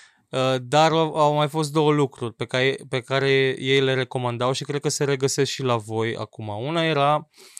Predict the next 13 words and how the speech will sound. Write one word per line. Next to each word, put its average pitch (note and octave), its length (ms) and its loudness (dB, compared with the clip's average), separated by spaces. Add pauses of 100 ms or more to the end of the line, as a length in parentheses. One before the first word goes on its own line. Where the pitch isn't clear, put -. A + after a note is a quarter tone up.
(400)
legată, C3+ 560 0
un, C3+ 340 -4
un C#3 140 -4
aspect C#3+ 320 -4
era D3+ 160 2
legat C#3+ 320 2
de C3 520 2 (1400)
campania C3+ 1000 0
pe C3+ 80 -4
care B2 640 -2 (200)
tu D#3+ 180 -6
ca B2 380 -2
startup - 840 -4